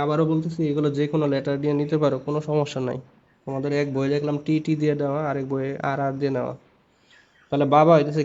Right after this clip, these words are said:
ক্যারিয়ার, আর মা ধরো অ্যাফেক্টেড। অ্যাফেক্টেড মানে হইতেছে, মনে করো, দুইটাই একেবারে স্মলার, ঠিক আছে? তাহলে এখন এদের মধ্যে যদি আমি ক্রস করাই, খেয়াল করো, আমি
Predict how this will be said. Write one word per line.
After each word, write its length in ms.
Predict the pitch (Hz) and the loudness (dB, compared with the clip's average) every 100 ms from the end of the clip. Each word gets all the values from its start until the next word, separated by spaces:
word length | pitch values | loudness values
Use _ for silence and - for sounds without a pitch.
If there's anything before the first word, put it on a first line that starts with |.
| 147 | 2
ক্যারিয়ার, 460 | 147 147 160 175 196 190 - - 151 143 | 2 4 4 4 2 -4 -12 -14 -6 -4
আর 80 | 143 131 | -2 0
মা 160 | 135 156 175 165 | 4 6 4 4
ধরো 160 | 147 156 | 2 0
অ্যাফেক্টেড। 520 | 151 143 127 - 123 - - - - - _ _ - | -2 -4 -6 -8 -10 -10 -14 -12 -14 -20 _ _ -8
অ্যাফেক্টেড 440 | 143 147 147 156 156 | -4 -4 -4 -8 -4
মানে 100 | 156 160 | -2 -2
হইতেছে, 320 | 165 165 175 139 143 | -2 -6 -4 -2 -2
মনে 160 | 147 147 | -4 -4
করো, 140 | 139 135 | -4 -4
দুইটাই 420 | 139 139 139 143 143 | -2 -2 -2 -4 -4
একেবারে 440 | 143 147 135 131 135 147 156 - - _ _ - - _ - - 143 | -6 -6 -4 -4 -6 -8 -12 -18 -20 _ _ -20 -20 _ -20 -16 -16
স্মলার, 420 | - 139 123 120 123 - _ _ | -8 -4 -2 -2 -6 -14 _ _
ঠিক 120 | 143 151 | -6 -6
আছে? 140 | 180 - _ - _ _ _ _ - | -6 -12 _ -20 _ _ _ _ -12
তাহলে 160 | - 156 | 0 2
এখন 120 | 165 165 | 4 4
এদের 180 | 156 170 175 | 4 4 2
মধ্যে 180 | 175 180 | 2 2
যদি 120 | 175 175 | 2 4
আমি 100 | 170 170 | 2 0
ক্রস 220 | 160 160 - | 0 -2 -2
করাই, 200 | 160 135 123 | -2 0 -2
খেয়াল 180 | - 147 147 | -2 -2 -2
করো, 180 | 156 165 170 | -2 -4 -4
আমি 120 | 139 | -6